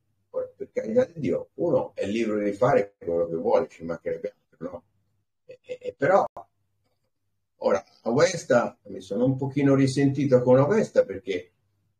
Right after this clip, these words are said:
eh, ho, ho, ho chiesto, no, al rappresentante, l'ho detto, "Ma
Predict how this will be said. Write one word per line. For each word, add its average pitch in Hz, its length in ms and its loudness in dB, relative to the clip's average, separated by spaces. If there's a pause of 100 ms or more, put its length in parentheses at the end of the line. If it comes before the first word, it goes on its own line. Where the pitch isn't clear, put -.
(480)
eh, - 340 -10
ho, 127 120 2
ho, 120 320 4
ho 131 100 6
chiesto, 120 460 2
no, 117 100 2
al 117 80 0
rappresentante, 110 840 -2
l'ho 107 60 0
detto, 104 280 0
"Ma 107 240 -2